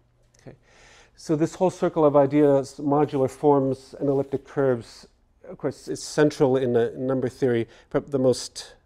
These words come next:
the best known, you know, work maybe of the last twenty years is, uh, Wells's proof of Fermat's last theorem and the whole,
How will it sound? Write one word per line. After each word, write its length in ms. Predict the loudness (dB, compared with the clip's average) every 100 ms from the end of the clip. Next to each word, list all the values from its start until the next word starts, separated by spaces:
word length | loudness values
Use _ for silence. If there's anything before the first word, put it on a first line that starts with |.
| -20 -20 -8
the 120 | 0
best 300 | 2 2 4
known, 520 | 8 10 8 2 -2
you 80 | -6
know, 140 | -6 -8 -18
work 340 | -8 -8 -4
maybe 200 | -6 -6
of 100 | -8
the 80 | -6
last 300 | -6 -6 -14
twenty 280 | -10 -8 -4
years 320 | -4 -4 -8
is, 220 | -16 -14
uh, 100 | -14 -14 _ _ _
Wells's 360 | -2 0 -2 -10
proof 280 | -6 -6 -6
of 80 |
Fermat's 380 | -8 -2 -2 -2
last 260 | -6 -10 -10
theorem 320 | -6 -6 -8
and 80 | -12
the 40 |
whole, 220 | -10 -12